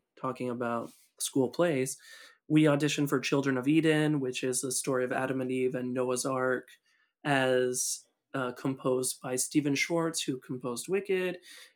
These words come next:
It's one of his earlier works. It was kind of fun. I thought our director didn't do the best job directing and casting, but we did what we could. And three months into the rehearsal process, we were already doing the first week of performances.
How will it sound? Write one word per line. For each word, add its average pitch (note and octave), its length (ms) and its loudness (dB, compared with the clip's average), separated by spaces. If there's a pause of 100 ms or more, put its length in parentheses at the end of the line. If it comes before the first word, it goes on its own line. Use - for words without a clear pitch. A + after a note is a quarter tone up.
It's D#3 300 -2
one D#3 180 2
of D3+ 80 0
his D3+ 180 -2
earlier C#3 480 2
works. E3+ 460 0
It - 60 -2
was C#3+ 100 -4
kind C3+ 160 -4
of C3 80 -6
fun. C#3+ 520 0 (220)
I D3 120 0
thought D3 220 0
our C#3 100 0
director C3+ 580 0
didn't C#3 280 0
do D3 100 0
the C3+ 80 2
best B2+ 280 -2
job C3 220 -2
directing C3 480 -4
and B2 160 -6
casting, B2+ 540 -4
but B2 240 -4 (560)
we C#3+ 80 6
did C3+ 200 4
what B2+ 140 0
we A#2+ 100 -6
could. F3 480 0 (640)
And D#3+ 340 2 (480)
three A#3+ 240 0
months A#3+ 280 2
into G#3 120 0
the F3+ 100 -2
rehearsal F#3 420 0
process, F3+ 480 -2
we D3+ 80 4
were C#3+ 160 0
already G3 340 2
doing D#3+ 300 4
the C#3+ 80 0
first - 340 -2
week D3+ 140 2
of D3 100 -2
performances. C#3+ 760 0